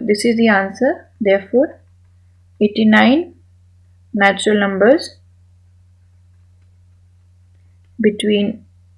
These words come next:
hundred and one and nine ninety-nine, which is divisible by both.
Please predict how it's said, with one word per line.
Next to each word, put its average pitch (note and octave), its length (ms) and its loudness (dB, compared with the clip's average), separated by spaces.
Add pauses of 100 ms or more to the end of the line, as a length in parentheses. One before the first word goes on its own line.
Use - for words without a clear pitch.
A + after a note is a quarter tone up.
(1400)
hundred G#3 260 0
and G3 240 -2
one G3+ 480 0
and A3 240 2
nine G3 200 0
ninety-nine, F#3 760 -2 (520)
which - 200 -8
is G3 140 -2
divisible F#3 520 -2
by F#3 140 2
both. F#3 380 0